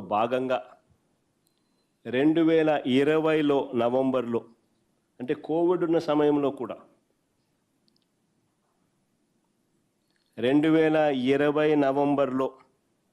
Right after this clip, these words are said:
అదానీ డేటా సెంటర్కు బీజం పడింది. దాని ఫలితంగా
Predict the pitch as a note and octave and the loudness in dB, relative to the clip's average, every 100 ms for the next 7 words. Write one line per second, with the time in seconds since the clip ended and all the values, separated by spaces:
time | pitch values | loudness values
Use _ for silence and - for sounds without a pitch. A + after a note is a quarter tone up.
0 | _ _ _ _ _ - A2+ B2+ D#3 D#3+ | _ _ _ _ _ -6 -4 0 2 2
1 | D#3 D#3 C3+ C#3 C#3 C#3 C#3 C3 B2 C3 | 2 2 0 -2 -2 -2 -2 -4 -4 -6
2 | C3 D#3 C3 C3 C3 A2+ G#2 F#2+ - _ | -8 -6 -6 -4 -4 -6 -10 -12 -16 _
3 | _ _ _ _ _ _ _ _ _ _ | _ _ _ _ _ _ _ _ _ _
4 | _ _ _ _ _ _ _ _ _ _ | _ _ _ _ _ _ _ _ _ _
5 | _ _ _ _ _ _ _ _ _ _ | _ _ _ _ _ _ _ _ _ _
6 | A2 G#2+ C3 D3+ D3 - C#3 D#3 E3 D#3+ | -10 -4 -2 0 -2 -2 -2 0 0 2
7 | D#3+ | 2